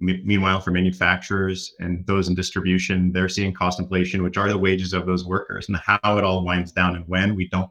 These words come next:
yet really know. But I think we know that it probably will subside. And then those cost structures need to be addressed. And I think one of the things that's going to be different now, maybe than what we saw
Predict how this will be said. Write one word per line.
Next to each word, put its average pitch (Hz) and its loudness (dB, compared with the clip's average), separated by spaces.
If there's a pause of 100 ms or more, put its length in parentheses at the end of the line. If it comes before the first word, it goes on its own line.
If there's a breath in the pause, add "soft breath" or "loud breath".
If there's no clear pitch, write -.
yet 92 -2
really 85 -2
know. 82 -10 (240)
But 92 0
I - -14
think 98 0
we 95 4
know 92 6
that 87 0
it - -14 (160)
probably 92 2
will 98 2
subside. 82 -2 (240)
And 98 2
then 101 4
those 98 0
cost 101 0
structures 90 -4
need 82 -2
to - -14
be 80 -6
addressed. - -4
And 98 -6
I 98 -6
think 95 0
one 98 2
of 90 -2
the 92 -2
things 92 0
that's 90 -6
going 98 -2
to 90 -8
be 90 -6
different 101 0
now, 92 4
maybe 95 2
than 90 -2
what - -8
we 90 -2
saw 90 0